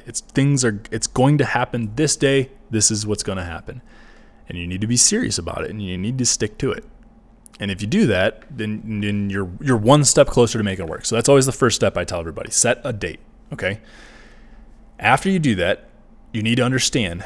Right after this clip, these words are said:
when you have this conversation with them, it's gonna go those one of two ways, right? Either they're going to explode or they're gonna be very, very calm and understand and, and walk away with it very maturely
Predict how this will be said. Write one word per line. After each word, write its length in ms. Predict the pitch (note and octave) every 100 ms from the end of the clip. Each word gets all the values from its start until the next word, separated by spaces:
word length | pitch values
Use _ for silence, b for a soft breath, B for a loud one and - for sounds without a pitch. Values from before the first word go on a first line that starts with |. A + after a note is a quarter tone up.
| B
when 180 | - G#2+
you 100 | A2
have 180 | A2 D3+
this 120 | D3+
conversation 540 | - D3 C#3+ A2+ G2+ F#2+
with 100 | F2+
them, 200 | F#2 F2+
it's 100 | -
gonna 140 | G#2+
go 140 | G2+ G2+
those 260 | F#2 F2
one 180 | F#2+ A2+
of 80 | G#2+
two 180 | - A2+
ways, 300 | F2+ F2 F#2
right? 120 | G2+
Either 180 | G2+ G2
they're 100 | F2+
going 200 | F2 F2
to 100 | F2+
explode 640 | F2+ - - A2 A2+ D3
or 180 | - A#2+
they're 140 | A2
gonna 140 | G#2+ G2
be 120 | F2+
very, 300 | F2 F#2 A2
very 240 | B2+ C#3
calm 280 | - B2 A#2+
and 100 | G#2+
understand 520 | G2+ F#2 - E2+ - - - - - - -
and, 360 | F2+ F2 E2 -
and 220 | G2+ F2+
walk 260 | F#2 G#2 G#2+
away 160 | G#2
with 180 | G2 F#2+
it 120 | F#2
very 260 | G2+ G2 G2+
maturely 840 | G2 - - - E3+ G#2 F2 F2